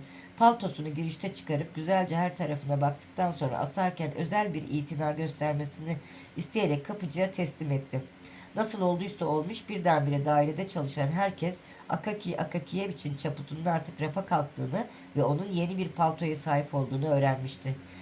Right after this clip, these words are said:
Herkes hemen Akaki Akakiyevich-, Akakiyevich'in paltosunu görebilmek için vestiyere koştu. Sonra da onu selamlamaya ve tebrik etmeye giriştiler. Öyle ki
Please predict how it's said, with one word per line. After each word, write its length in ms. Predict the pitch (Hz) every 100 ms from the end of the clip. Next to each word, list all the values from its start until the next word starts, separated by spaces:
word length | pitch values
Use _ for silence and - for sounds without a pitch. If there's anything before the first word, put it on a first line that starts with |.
| -
Herkes 420 | 262 269 240 220
hemen 280 | 233 196 196
Akaki 460 | - - 190 185 175
Akakiyevich-, 720 | 165 - 160 190 196 196 - -
Akakiyevich'in 840 | 147 185 180 180 202 226 185 - 151 -
paltosunu 540 | 180 185 170 143 151
görebilmek 520 | 156 160 156 160 185
için 200 | 185 143
vestiyere 480 | 143 139 - 147 135
koştu. 360 | - 127 - 165
Sonra 380 | - 196 170 139
da 80 |
onu 120 | 147 175
selamlamaya 800 | - 160 147 143 139 135 151 196 - - -
ve 100 | 147
tebrik 360 | 165 143 139
etmeye 300 | 139 - 135
giriştiler. 560 | 127 127 123 - 123 120 - - -
Öyle 260 | - 220 311
ki 200 | 254 247